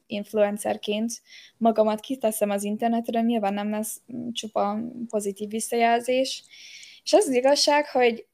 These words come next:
az algoritmus nem tudja különböztetni a negatíva-, a negatívumot a pozitívumtól.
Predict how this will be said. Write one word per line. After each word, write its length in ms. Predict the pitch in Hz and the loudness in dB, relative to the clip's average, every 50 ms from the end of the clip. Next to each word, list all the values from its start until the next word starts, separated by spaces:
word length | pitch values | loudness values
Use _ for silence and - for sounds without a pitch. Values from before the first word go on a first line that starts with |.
| _ _ _ | _ _ _
az 140 | - 220 - | -8 -4 2
algoritmus 680 | - 247 285 311 302 285 302 294 294 - 302 311 311 | 6 6 6 6 4 2 0 -2 -2 -4 -2 -2 -2
nem 180 | - 320 370 392 | -2 -2 -2 0
tudja 240 | 392 392 320 285 - | 2 2 2 2 2
különböztetni 800 | - 247 233 226 214 208 208 214 - - 220 220 - 214 214 196 | 2 2 2 2 2 2 2 2 2 2 0 0 0 -2 0 0
a 60 | 196 | 0
negatíva-, 760 | 208 202 196 202 202 196 208 208 208 214 208 202 202 - - | 0 0 2 0 0 0 -2 -4 -4 0 0 0 0 -2 -4
a 80 | - 220 | -6 -2
negatívumot 760 | 220 226 233 233 233 214 214 226 220 208 202 202 202 208 - | 0 2 2 2 2 0 -2 -2 -4 -2 -2 -2 -2 -2 -4
a 60 | 202 | -4
pozitívumtól. 1120 | 202 - 202 196 196 196 196 208 208 208 208 202 208 208 - 208 190 196 202 226 233 233 | -2 -2 -2 -2 -4 -8 -8 -10 -8 -6 -6 -6 -6 -2 2 2 4 4 4 0 -2 -6